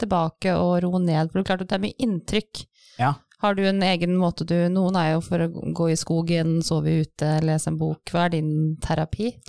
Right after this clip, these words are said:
Speaker 2: Eh, ja, min terapi. Altså,
Speaker 1: Eller, eh,
Speaker 2: jo, min terapi.
Speaker 1: avkobling.
Speaker 2: Ja,
Speaker 1: Ja.
Speaker 2: definitivt. Men jeg er sånn, det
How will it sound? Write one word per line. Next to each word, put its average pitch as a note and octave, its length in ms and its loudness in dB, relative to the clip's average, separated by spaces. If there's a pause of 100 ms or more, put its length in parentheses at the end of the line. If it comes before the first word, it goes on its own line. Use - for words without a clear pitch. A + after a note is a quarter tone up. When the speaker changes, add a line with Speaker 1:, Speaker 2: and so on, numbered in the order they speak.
(1080)
Speaker 2:
Eh, D3 680 2 (600)
ja, D2+ 220 -4
min G2 240 -2
terapi. D#3 680 -4 (240)
Altså, C3 220 2
Speaker 1:
Eller, F3+ 200 2
eh, F3 260 4
Speaker 2:
jo, G3+ 100 0
min E3 180 0
terapi. E3 320 0
Speaker 1:
avkobling. F#3 340 0
Speaker 2:
Ja, C3 180 2
Speaker 1:
Ja. - 0 -
Speaker 2:
definitivt. C3+ 580 0
Men B2+ 100 0
jeg D3 100 2
er E3 120 0
sånn, D3 120 0
det - 60 -10